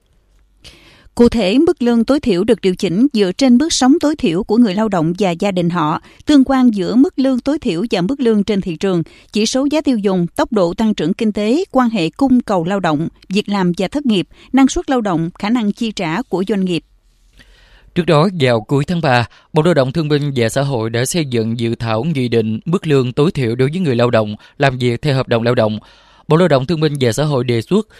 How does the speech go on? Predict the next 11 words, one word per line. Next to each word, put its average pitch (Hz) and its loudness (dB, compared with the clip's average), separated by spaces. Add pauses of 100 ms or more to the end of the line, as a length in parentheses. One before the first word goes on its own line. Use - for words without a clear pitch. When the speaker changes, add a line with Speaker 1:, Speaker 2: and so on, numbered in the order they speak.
(180)
Speaker 2:
mức 190 0
lương 151 2
tối 180 2
thiểu 127 -2
tháng 139 -2
và 147 2
mức 156 -4
lương 131 2
tối 147 0
thiểu 143 -4
giờ 117 2